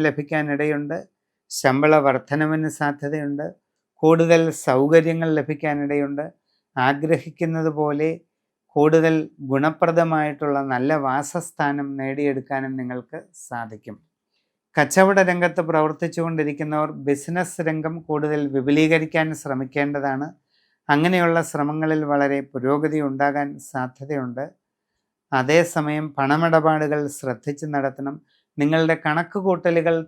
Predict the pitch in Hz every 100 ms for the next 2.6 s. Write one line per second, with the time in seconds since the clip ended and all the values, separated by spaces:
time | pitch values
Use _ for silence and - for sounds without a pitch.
0 | - 147 - 220 208 156 151 143 139 135
1 | 139 135 131 131 135 147 170 - - 135
2 | 135 139 139 131 127